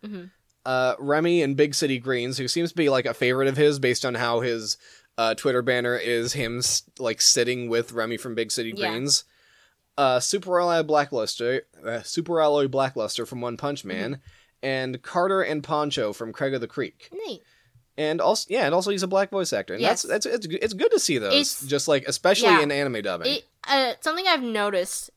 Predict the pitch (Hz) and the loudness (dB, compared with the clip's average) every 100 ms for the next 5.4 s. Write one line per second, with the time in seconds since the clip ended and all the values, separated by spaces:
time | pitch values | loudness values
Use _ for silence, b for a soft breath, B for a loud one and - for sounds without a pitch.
0 | - 214 202 196 - - _ - 233 226 | -4 -2 0 -4 -8 -14 _ -2 -2 0
1 | - 311 349 381 330 285 269 262 247 208 | -4 -2 0 -2 -2 -2 -2 -4 -2 -2
2 | 208 220 220 214 - 214 - 226 214 208 | -2 -4 -6 -4 -2 -2 -2 -10 -6 -6
3 | 196 - 190 - - _ _ 240 254 - | -6 -2 -2 -4 -16 _ _ 0 0 -2
4 | - 202 180 107 269 269 202 196 - - | -2 2 2 4 4 4 -4 -10 -10 -6
5 | 208 180 139 - | -4 -2 -4 -10